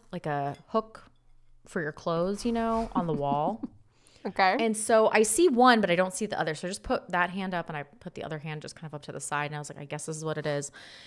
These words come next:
Speaker 1: It starts glowing from, like, one wall. And I was like, "Okay, I kinda thought this would be in, like, a three sixty.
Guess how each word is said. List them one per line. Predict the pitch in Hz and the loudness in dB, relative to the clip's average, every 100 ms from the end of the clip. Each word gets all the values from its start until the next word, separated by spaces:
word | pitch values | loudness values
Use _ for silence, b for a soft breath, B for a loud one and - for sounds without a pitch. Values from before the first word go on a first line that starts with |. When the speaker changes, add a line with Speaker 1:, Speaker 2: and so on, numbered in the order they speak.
| B B B B - - _ _ | B B B B -20 -20 _ _
Speaker 1:
It | 220 220 | 0 0
starts | - 285 339 226 | 0 0 0 -4
glowing | 190 220 196 202 226 190 165 165 | -2 2 4 4 2 0 -2 -6
from, | - - 175 160 - _ - | -10 -6 -4 -6 -10 _ -6
like, | 170 165 | -4 -4
one | 160 160 156 175 | -4 -2 0 0
wall. | 143 147 180 370 453 - B B B B _ _ _ _ _ _ | 0 2 2 0 -6 -10 B B B B _ _ _ _ _ _
And | 214 | -2
I | 247 | 0
was | 247 | 2
like, | 226 196 - _ _ _ _ _ _ b b b b b b _ | 0 -2 -12 _ _ _ _ _ _ b b b b b b _
"Okay, | 330 269 220 | 4 8 8
I | |
kinda | 240 254 277 | 8 2 4
thought | 294 277 | 2 2
this | 254 - | 0 0
would | 214 | -2
be | 196 190 | 0 -2
in, | 170 | -2
like, | 160 | -4
a | |
three | 151 196 175 | -6 -6 -4
sixty. | - 196 - - - 180 | -4 -6 -6 -10 -12 -12